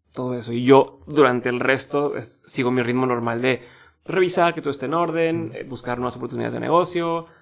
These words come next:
Speaker 1: este, buscar a otros invitados, que también tengo una persona, este, hay una persona en el equipo, no tengo una persona, hay una persona en el
Speaker 2: Ujú.
Speaker 1: equipo, eh, Juan Paloma, que se encarga del booking, no hablaste con ella, por ejemplo,
Speaker 2: Sí.
Speaker 1: para esto,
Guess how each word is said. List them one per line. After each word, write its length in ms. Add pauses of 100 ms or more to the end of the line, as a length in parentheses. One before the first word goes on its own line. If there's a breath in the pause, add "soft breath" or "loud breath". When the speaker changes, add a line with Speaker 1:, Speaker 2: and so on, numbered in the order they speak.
(140 loud breath)
Speaker 1:
este, 600
buscar 280
a 40
otros 200
invitados, 360
que 60
también 180
tengo 120
una 100
persona, 500
este, 680 (100)
hay 120
una 120
persona 240
en 60
el 60
equipo, 280
no 140
tengo 180
una 100
persona, 240
hay 60
una 40
persona 200
en 60
el 40
Speaker 2:
Ujú. 100
Speaker 1:
equipo, 300 (460 loud breath)
eh, 320
Juan 120
Paloma, 260
que 60
se 60
encarga 220
del 120
booking, 520 (120)
no 80
hablaste 220
con 140
ella, 140
por 100
ejemplo, 240
Speaker 2:
Sí. 80
Speaker 1:
para 160
esto, 320